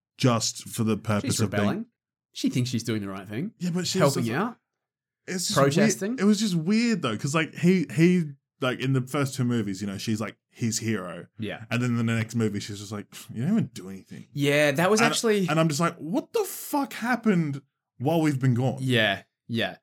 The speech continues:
Speaker 2: That was one thing that, um,
Speaker 1: And then they gave her a suit. Who gave her a suit? It wa-, if it was Hank, she's calling him
Speaker 2: Yeah.
Speaker 1: Granddad.
Speaker 2: It was Hank and Hope.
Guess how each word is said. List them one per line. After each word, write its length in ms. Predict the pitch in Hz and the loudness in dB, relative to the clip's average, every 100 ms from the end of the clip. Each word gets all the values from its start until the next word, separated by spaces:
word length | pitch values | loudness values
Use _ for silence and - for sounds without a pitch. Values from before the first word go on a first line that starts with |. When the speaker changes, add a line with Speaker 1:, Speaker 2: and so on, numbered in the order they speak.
| _ - | _ -2
Speaker 2:
That 160 | 151 165 | 2 4
was 140 | 185 | 2
one 240 | 170 151 156 | 2 0 0
thing 260 | 135 135 | 0 0
that, 260 | 131 117 127 | 0 0 -2
um, 520 | 117 110 104 98 95 _ _ _ _ - | -2 -2 -4 -8 -12 _ _ _ _ 2
Speaker 1:
And 80 | 160 | 8
then 80 | |
they 80 | 214 | 10
gave 220 | 165 170 | 10 8
her 100 | 160 | 6
a 60 | 127 | 4
suit. 340 | - 139 202 - | 6 6 6 6
Who 140 | 311 | 8
gave 260 | 247 196 139 | 10 8 6
her 120 | 131 | 4
a 40 | - | 2
suit? 380 | - 127 - - _ - | 2 2 0 -6 _ 2
It 60 | 175 | 4
wa-, 100 | 180 | 4
if 120 | 214 254 | 0 2
it 40 | |
was 180 | 269 214 - | 2 2 -2
Hank, 380 | - 196 277 - _ _ _ _ _ | 4 4 4 -4 _ _ _ _ _
she's 180 | - 220 | -6 -2
calling 220 | 311 381 | 2 4
him 60 | 226 | 4
Speaker 2:
Yeah. 100 | 175 | 6
Speaker 1:
Granddad. 560 | 196 233 170 107 95 | 6 6 4 2 2
Speaker 2:
It 40 | 175 | 0
was 80 | 170 | 2
Hank 160 | 202 175 | 0 0
and 100 | 147 | 0
Hope. 200 | 160 | -2